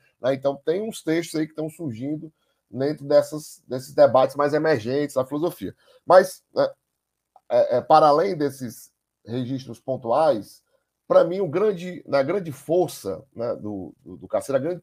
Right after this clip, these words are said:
potencialidade do Cassirer, não só pra filosofia, né, é, da cultura enquanto, né, uma área específica da filosofia, mas pra debates muito específicos, como, por exemplo, o debate realismo e antirrealismo em ciência, debate sobre a filosofia da física,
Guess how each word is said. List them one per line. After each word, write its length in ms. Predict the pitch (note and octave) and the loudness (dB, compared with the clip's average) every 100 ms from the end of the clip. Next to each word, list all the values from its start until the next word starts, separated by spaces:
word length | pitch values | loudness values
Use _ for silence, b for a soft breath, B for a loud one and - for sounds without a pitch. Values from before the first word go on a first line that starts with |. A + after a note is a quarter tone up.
| - | -2
potencialidade 880 | D3 D3 C3 C3+ A#2 G2+ C3 B2+ G#2 | -2 -2 -4 -4 -2 0 0 0 -4
do 60 | G2+ | -8
Cassirer, 540 | F#2+ - B2+ A#2 F#2+ _ _ _ C3 | -8 -8 -10 -10 -10 _ _ _ 0
não 240 | G3 B3 | 2 2
só 260 | - D3+ - | -2 0 2
pra 160 | C#3+ | 2
filosofia, 680 | C#3 C3 A#2+ A2 A2 G#2 F2 _ _ _ _ - | 0 -6 -6 -10 -6 -4 -4 _ _ _ _ -2
né, 200 | A2+ G#2+ | 0 2
é, 100 | A2 | 0
da 160 | A2+ C3 | 2 0
cultura 560 | C3+ A#2 - F3+ E3+ | 0 -8 -6 0 2
enquanto, 580 | C3 - A#2+ A#2+ G#2+ F#2+ _ - | 2 -2 -4 -4 -8 -12 _ -6
né, 80 | A2 | -2
uma 220 | A#2 A2 | 0 2
área 280 | C#3 D3 C3 | 2 2 0
específica 460 | - A#2 - C3 | -4 -10 -8 -4
da 60 | B2+ | -4
filosofia, 360 | B2+ A#2 E3+ | -4 -6 -2
mas 220 | F3 E3+ - b b | 0 -2 -4 b b
pra 360 | D#3 E3+ G3 - - | 6 8 6 0 4
debates 500 | F3+ E3+ G3+ A3 F#3+ | 6 8 6 4 0
muito 360 | G#3+ B3+ B3 | -8 -6 -8
específicos, 600 | A3 - G3+ - G#3+ A3+ | -8 -4 -4 -2 -6 -6
como, 220 | - E3+ D#3 | -6 -8 -2
por 160 | E3 | -2
exemplo, 320 | C#3 D3+ F#3+ | 0 -2 -4
o 40 | D#3 | 2
debate 320 | C#3+ D3+ D3+ | 6 6 4
realismo 400 | D3+ C#3+ F3 E3 | 2 4 0 -6
e 20 | |
antirrealismo 520 | D#3+ D3+ D3 C3 D3+ | -8 -2 -2 -2 -4
em 20 | C3+ | -10
ciência, 600 | A2 A2 C3+ C3+ F2+ - _ _ _ _ _ | -10 -8 -8 -10 -18 -20 _ _ _ _ _
debate 380 | - B2+ C#3+ C#3 | 0 4 4 2
sobre 160 | D3+ D#3 | -2 -2
a 20 | |
filosofia 340 | D3+ D3 E3 | -4 -4 0
da 120 | C#3 | 0
física, 760 | C3 - D#3+ D#3+ A2+ G#2 F2+ | -2 -8 -8 -6 -8 -10 -10